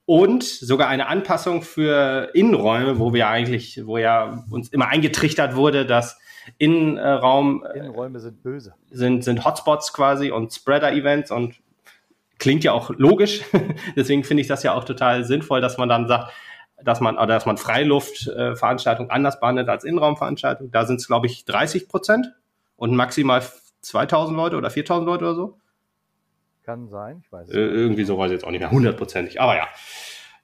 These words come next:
Speaker 1: War die Freude natürlich groß bei, ähm, bei Fußballfans deutschlandweit und bestimmt auch bei Handballfans und Basketballfans oder so, aber ich spreche jetzt halt nur für meine Fußballfan-Bubble.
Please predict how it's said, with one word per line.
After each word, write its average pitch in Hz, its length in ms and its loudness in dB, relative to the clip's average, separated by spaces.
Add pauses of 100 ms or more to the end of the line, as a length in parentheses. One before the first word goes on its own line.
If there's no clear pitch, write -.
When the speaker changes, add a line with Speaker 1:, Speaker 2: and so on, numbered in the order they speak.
(100)
Speaker 1:
War 143 160 6
die 165 60 0
Freude 160 300 2
natürlich 151 300 2
groß 165 400 2
bei, 147 400 4
ähm, 127 1120 -6
bei 117 220 2
Fußballfans 135 800 -2
deutschlandweit 135 580 0
und 120 140 -4
bestimmt - 240 -8
auch - 140 -6
bei 110 60 -2
Handballfans 147 540 0
und 120 80 -2
Basketballfans 135 640 0
oder 127 180 -2
so, 131 160 -2
aber 107 180 2
ich - 240 -14
spreche 117 260 -6
jetzt 120 140 -4
halt 117 160 0
nur 123 160 2
für 120 160 -2
meine 113 420 4
Fußballfan-Bubble. 143 1800 0